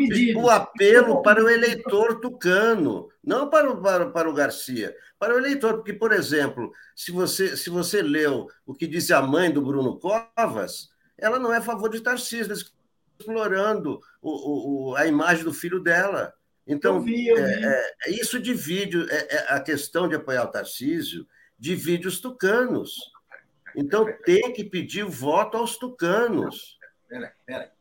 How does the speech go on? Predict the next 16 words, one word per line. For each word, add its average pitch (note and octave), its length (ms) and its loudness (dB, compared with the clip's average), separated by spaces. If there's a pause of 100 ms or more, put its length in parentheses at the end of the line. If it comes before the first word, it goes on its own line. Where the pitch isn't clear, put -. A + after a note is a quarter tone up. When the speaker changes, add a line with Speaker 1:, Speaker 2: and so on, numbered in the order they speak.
Speaker 1:
Vamos F#3+ 160 -8
deixar F#3+ 260 -8
claro. - 340 -10 (520)
São F#3+ 160 -14
coisas A3 300 -2
diferentes. F3+ 500 -4
Uma C#3+ 100 -12
coisa B3 260 0
é C4 40 4
o, A3+ 280 -4
é F3+ 40 -6
a F#3 100 -6
postura G#3+ 380 -6
dele G#3 300 -2
no G#3 100 -8
debate. C#3+ 480 -4